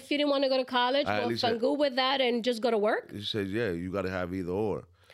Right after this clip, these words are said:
Speaker 1: But did you feel that you were getting that push, that support from your mom?
Speaker 2: No,
Speaker 1: That
Speaker 2: no.
Speaker 1: I, like, for me personally, as a, as a mom, being, and not only being Dominican, but as a mom, I, my most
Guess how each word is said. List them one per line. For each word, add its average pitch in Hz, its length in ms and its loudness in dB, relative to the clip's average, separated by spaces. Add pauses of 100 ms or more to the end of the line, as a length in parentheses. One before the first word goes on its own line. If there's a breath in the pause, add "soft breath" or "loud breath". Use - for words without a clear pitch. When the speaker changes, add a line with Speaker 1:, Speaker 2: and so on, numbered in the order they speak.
(120)
Speaker 1:
But 330 140 -2
did 339 160 -2
you 381 80 2
feel 440 220 0
that 330 160 0
you 311 120 0
were 311 140 0
getting 254 500 0 (120)
that 240 240 0 (240)
push, 247 400 0 (100)
that 226 300 0 (160)
support 262 640 -4
from 262 200 -2
your 226 80 0
mom? 208 460 -4 (120)
Speaker 2:
No, 123 300 -2
Speaker 1:
That 254 240 0
Speaker 2:
no. - 60 -
Speaker 1:
I, 277 320 0
like, 277 240 0 (420 loud breath)
for 339 220 0
me 311 280 4 (220)
personally, 330 520 2
as 262 200 2
a, 233 240 2
as 254 160 2
a 240 60 2
mom, 233 460 2
being, 277 360 2 (180)
and 320 200 -2
not 392 160 2
only 294 160 2
being 208 240 -2
Dominican, 214 480 0
but 214 160 2
as 208 120 0
a 220 60 0
mom, 233 500 0
I, 247 300 0
my 254 320 0
most 262 680 0